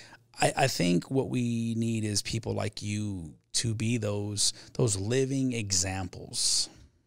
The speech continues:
Living examples, not just, well, chapter five, finding your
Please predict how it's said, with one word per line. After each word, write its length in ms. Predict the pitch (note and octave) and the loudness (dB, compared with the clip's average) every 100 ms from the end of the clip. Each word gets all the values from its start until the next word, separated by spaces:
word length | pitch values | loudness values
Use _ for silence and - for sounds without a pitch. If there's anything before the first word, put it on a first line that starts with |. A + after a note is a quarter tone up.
| _ _ _ _ _ _ _ _ _ | _ _ _ _ _ _ _ _ _
Living 580 | G#2+ B2+ D#3+ E3+ E3+ D#3 | -2 2 4 2 2 0
examples, 720 | C3+ A#2+ G#2 A2 G#2 - - - - | -2 0 0 0 -2 -6 -16 -20 -6
not 280 | A#2+ E3 D#3 | 0 0 2
just, 680 | D#3+ E3 D3+ - - - - - _ _ _ _ _ _ _ _ _ _ _ - - _ _ _ _ _ _ _ _ _ _ | 6 8 8 6 6 2 0 -14 _ _ _ _ _ _ _ _ _ _ _ -20 -20 _ _ _ _ _ _ _ _ _ _
well, 220 | - - - | -14 -14 -2
chapter 440 | - C#3+ B2+ - | 2 2 0 -6
five, 520 | - A2+ D3 G#2 D#2 | -6 4 4 4 0
finding 640 | - - A#2+ B2 G2+ F#2+ F2+ | -8 -10 -8 -6 -6 -6 -6
your 380 | F#2+ E2+ E2 | -6 -6 -10